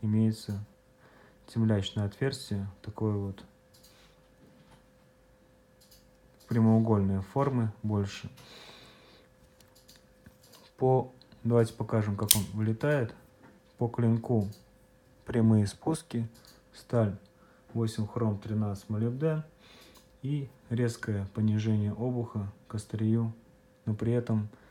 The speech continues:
острие находится где-то по центру линии укола. Нож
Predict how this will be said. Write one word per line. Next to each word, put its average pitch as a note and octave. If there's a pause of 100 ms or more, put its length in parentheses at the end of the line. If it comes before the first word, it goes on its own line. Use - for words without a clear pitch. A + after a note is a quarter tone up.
(260)
острие A#2
находится G#2+ (460)
где-то G#2+ (360)
по A2
центру A2
линии G#2+
укола. G2 (640)
Нож B2